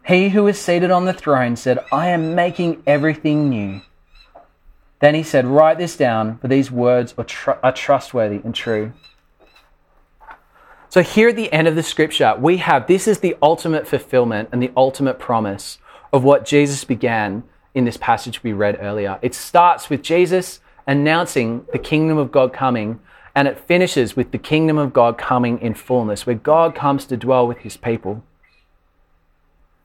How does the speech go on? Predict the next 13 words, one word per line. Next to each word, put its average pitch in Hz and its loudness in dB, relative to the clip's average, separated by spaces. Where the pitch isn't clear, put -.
God's 208 4
plan 160 -2
is 160 2
not 160 2
to 196 0
take 147 -4
you 147 2
away 120 2
to 123 0
heaven 117 -6
when 104 -4
you 101 -4
die. 92 -2